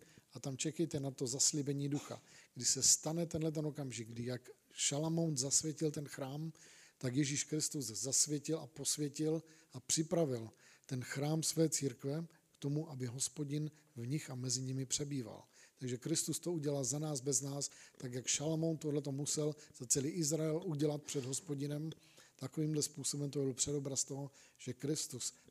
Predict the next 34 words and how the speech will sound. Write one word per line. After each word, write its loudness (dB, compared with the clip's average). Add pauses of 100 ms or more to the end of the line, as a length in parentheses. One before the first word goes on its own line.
posvětí -2
svoji 2
církev -2 (420)
a -10
on -2
jim 0
řekl: -2
„Běžte -2
do -6
té -4
hořejší -4
místnosti.“ -4 (580)
A -8
tehdy, 2
když 0
oni 2
tam 0
byli 4
v -6
té 0
hořejší -2 (420)
místnosti, 0
jim 0
řekl: -2 (260)
„Čekejte 0
na -2
to -4
zaslíbení 0
mého -6
otce, -8
na -10
to -6
zaslíbení -2
ducha.“ -8